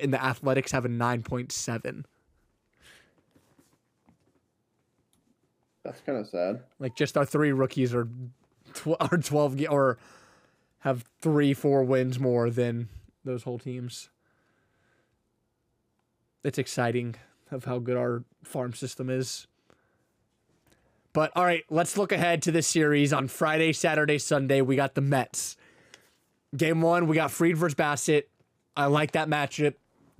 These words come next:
Speaker 1: Bassett's, Bassitt is a great pitcher, but he's between DeGrom and Scherzer. He's a good league below them.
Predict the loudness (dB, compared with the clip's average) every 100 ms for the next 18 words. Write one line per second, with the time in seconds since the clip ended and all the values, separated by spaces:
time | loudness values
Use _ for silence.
0 | -4 -2 -2 -4 -4 -4 -6 -12 _ _
1 | -2 0 0 0 0 0 2 2 2 -2
2 | 0 0 0 0 2 2 2 -2 -6 0
3 | 0 2 2 2 2 0 0 0 2 2
4 | 0 0 -6 -20 _ 2 2 2 2 2
5 | 2 2 0 2 2 2 -2 -4